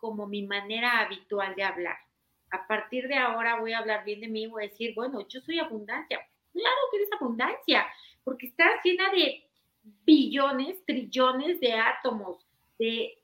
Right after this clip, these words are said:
una cantidad exorbitante, igual de trillones o no sé qué, de células. Si tus,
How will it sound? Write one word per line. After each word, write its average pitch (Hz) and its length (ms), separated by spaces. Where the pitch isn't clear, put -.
una 302 220
cantidad 240 540
exorbitante, 226 1120
igual 233 580
de 214 320
trillones 214 560
o 220 40
no 247 140
sé - 180
qué, 285 280
de 226 100
células. 240 540
Si 254 220
tus, 262 380